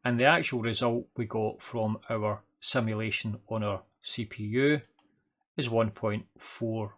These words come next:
one eight. So you can see that we are actually within the, um, correct range that we expect to get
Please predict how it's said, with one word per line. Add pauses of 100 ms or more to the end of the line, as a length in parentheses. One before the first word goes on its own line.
one (140)
eight. (640)
So
you
can
see
that (280)
we
are
actually
within (340)
the, (240)
um, (340)
correct
range
that
we
expect
to
get